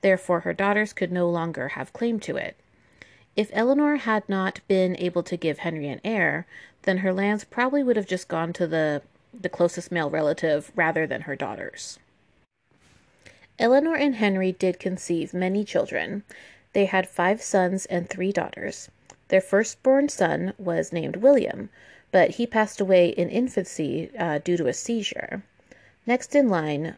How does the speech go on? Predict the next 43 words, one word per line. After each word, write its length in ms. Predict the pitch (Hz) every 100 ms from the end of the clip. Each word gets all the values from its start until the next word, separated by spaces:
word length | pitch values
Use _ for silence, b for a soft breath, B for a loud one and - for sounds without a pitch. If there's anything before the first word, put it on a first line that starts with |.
| -
uh, 160 | 165 -
was 180 | 170
Henry, 520 | - 254 226 - - -
who 100 | 196
was 140 | 202 196
referred 360 | 202 285 320
to 200 | - 214
as 360 | 196 170 165 165
the 160 | - 160
young 320 | 180 214 254
king 480 | - 175 127 151 202 B B -
or 160 | 180
junior 360 | 180 254 269 220
king. 480 | - - 113 - 180 b b b b b
He 180 | - 220
had 160 | 190
a 40 | 180
mini 220 | 185 240
coronation 800 | - 285 285 202 151 - 156 165
just 260 | 170 180
to 100 | -
assert 320 | 220 - 165 -
to 80 | 214
the 100 | 240
world 380 | 180 - 147 -
that 320 | 233 185 147 -
this 240 | 156 -
was 160 | 175 -
Eleanor 360 | 156 175 139 156
and 220 | - 165
Henry's, 500 | - 120 123 156 - - b b b b -
uh, 200 | 135 -
heir, 300 | 247 240 - - _ b b - -
which 300 | 180 175 -
I'm 280 | 185 185 190
not 240 | 294 440
sure 440 | - 247 226 226 226
if 200 | 190 185
this 200 | 180 -
was 180 | 175 175
an 140 | 170
Angevin 560 | 156 226 247 240 220 226
custom 640 | - 233 - 247 247 254